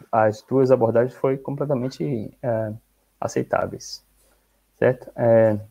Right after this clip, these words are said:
a questão de, é, presumir também,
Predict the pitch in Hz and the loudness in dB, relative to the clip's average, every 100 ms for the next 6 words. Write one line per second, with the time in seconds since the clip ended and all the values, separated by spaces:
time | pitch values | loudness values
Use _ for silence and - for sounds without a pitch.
0 | _ _ _ _ _ _ _ - _ _ | _ _ _ _ _ _ _ -20 _ _
1 | - 151 143 160 147 147 143 131 - 143 | -4 -2 2 2 4 6 6 4 2 4
2 | 131 123 120 113 - 147 151 143 120 131 | 8 8 8 6 4 4 4 2 0 -2
3 | 170 123 - 123 123 139 143 120 98 | -2 -6 -4 -4 -2 -2 -2 -4 -8